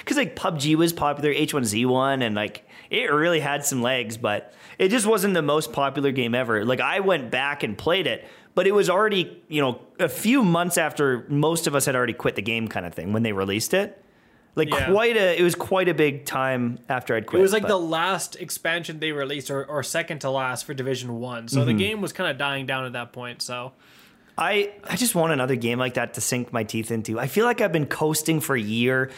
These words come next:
Speaker 1: not really, like, invested in any game. Like, even Genshin, there's, like, a new character here and there, but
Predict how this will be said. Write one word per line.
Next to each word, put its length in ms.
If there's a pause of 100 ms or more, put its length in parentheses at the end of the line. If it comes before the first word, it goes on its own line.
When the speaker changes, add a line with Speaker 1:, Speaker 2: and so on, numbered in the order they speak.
(240)
Speaker 1:
not 440
really, 320
like, 240
invested 640
in 140
any 180
game. 320
Like, 160
even 380 (300)
Genshin, 580 (320)
there's, 240
like, 320
a 80
new 180
character 440
here 180
and 100
there, 180
but 280